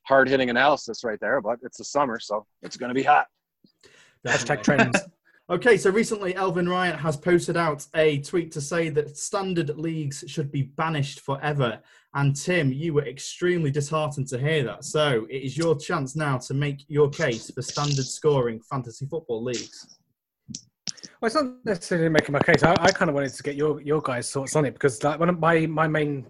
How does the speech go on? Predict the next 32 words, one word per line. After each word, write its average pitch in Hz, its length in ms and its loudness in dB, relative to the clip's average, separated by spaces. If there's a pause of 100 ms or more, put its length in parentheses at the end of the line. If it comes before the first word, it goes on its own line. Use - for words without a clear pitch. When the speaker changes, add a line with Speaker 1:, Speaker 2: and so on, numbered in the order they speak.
Speaker 3:
prestigious 135 540 -10
league 135 280 -6
that, 131 180 -8 (480)
you 135 80 -6
know, 131 80 -4
if 127 180 -6
I 151 100 2
could 147 140 -2
only 143 140 4
win 139 200 0
one 139 220 0
league 139 240 2
out 135 140 -2
of 123 100 -6
all 135 60 -2
my 127 100 0
leagues, 120 320 -4
that 143 140 -2
would 139 100 -12
be 131 120 -4
the 123 80 -4
league 127 280 -4
which, - 400 -14 (140)
which 147 280 -2
I 127 120 4
want 123 300 0
to 131 80 2
win, 127 260 6
which 131 160 0
I'm 156 120 6
actually 147 280 2
currently 120 480 0